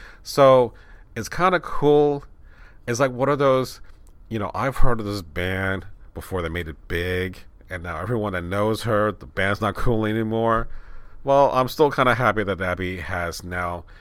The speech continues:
moved to the point where now she's the lead in basically this animated series, and hopefully can make, um,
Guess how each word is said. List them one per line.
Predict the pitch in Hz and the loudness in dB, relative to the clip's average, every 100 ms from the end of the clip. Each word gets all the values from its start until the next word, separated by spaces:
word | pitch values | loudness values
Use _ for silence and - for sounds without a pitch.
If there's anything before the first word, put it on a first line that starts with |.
| - - - | -20 -20 -20
moved | - 95 104 110 110 - | -14 -6 -2 -2 -2 -6
to | - 107 | -8 -6
the | 98 | -6
point | - 101 98 | -4 -4 -4
where | 92 87 | -6 -6
now | 90 90 | -6 -6
she's | 87 92 90 80 - - - - - 95 | -6 -8 -10 -12 -14 -16 -20 -20 -20 -14
the | 107 | -10
lead | 98 104 107 92 78 - | -8 -8 -6 -8 -10 -12
in | 95 90 | -14 -14
basically | - 87 87 85 82 | -12 -12 -12 -12 -12
this | 82 78 | -12 -12
animated | - 90 85 76 78 | -8 -8 -8 -12 -10
series, | - 175 101 82 - | -6 -4 -4 -6 -10
and | 98 101 | -10 -6
hopefully | 120 104 98 | -6 -6 -6
can | 98 92 | -6 -8
make, | 90 87 - | -8 -10 -12
um, | 87 80 71 | -10 -10 -12